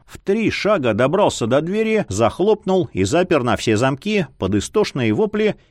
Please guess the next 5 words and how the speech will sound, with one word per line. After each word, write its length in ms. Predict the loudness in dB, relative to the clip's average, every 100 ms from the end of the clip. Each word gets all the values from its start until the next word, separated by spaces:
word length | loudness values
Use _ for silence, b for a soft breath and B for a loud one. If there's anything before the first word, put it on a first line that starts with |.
| b
и 120 | -8
проклятия 680 | 0 0 0 0 0 0 0
бывшей 420 | 0 -2 -2 0
воровки. 680 | 4 4 4 2 -2 -2 -4 _ _ _ _
"Чтоб 600 | -16 -12 -12 -4 -2 -2